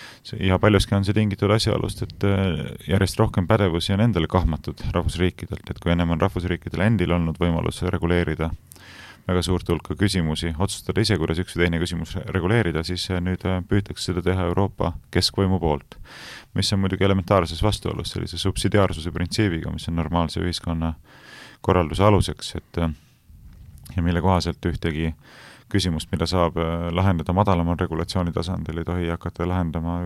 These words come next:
kõrgemal regulatsiooni tasandil. Ehk noh, näiteks küsimus sellest, et kuidas mingisugust, äh, küla kiigeplatsi rajada,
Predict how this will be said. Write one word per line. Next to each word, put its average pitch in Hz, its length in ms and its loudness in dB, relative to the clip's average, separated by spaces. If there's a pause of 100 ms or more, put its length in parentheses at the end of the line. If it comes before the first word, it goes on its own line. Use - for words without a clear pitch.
kõrgemal 82 420 2
regulatsiooni 78 540 -2
tasandil. 80 380 -4 (720)
Ehk 90 220 0
noh, 92 120 4
näiteks 98 320 0
küsimus 90 400 0
sellest, 92 320 2
et - 160 -10
kuidas 90 300 0
mingisugust, 85 640 -4
äh, 87 320 0 (180)
küla 95 240 4
kiigeplatsi 101 640 2
rajada, 82 440 2